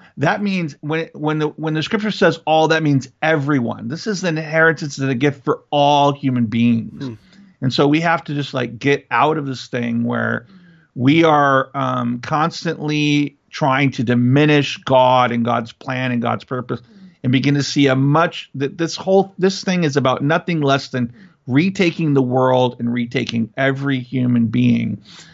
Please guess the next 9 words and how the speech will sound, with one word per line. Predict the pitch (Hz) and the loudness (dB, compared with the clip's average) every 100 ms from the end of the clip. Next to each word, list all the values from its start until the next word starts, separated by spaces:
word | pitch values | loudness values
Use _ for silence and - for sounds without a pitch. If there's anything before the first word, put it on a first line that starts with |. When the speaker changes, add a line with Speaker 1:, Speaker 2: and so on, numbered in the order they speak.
| _ - | _ -4
Speaker 1:
um, | 127 127 123 | 0 0 0
to | 143 | -2
become | 135 131 131 | 0 0 -2
part | 107 - 156 160 - | -4 -2 2 2 0
of | 147 139 123 | 0 0 -2
their | 131 131 | -4 -2
eternal | 127 123 131 123 | -4 -4 -2 -2
life | 120 120 123 | -2 -2 -4
together, | - 110 120 120 117 | -6 -4 -2 -2 -4